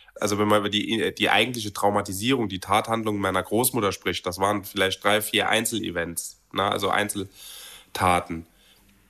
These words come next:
Aber das viel Größere ist ja das Aufwachsen mit so jemand, der sowas in sich trägt. Also dieses Leid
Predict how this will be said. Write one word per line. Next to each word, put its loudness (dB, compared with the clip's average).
Aber 4
das 2
viel -2
Größere 4
ist -4
ja 0
das -2
Aufwachsen 0
mit 0
so 4
jemand, 2
der 4
sowas 2
in 2
sich 0
trägt. -10
Also 2
dieses 4
Leid 2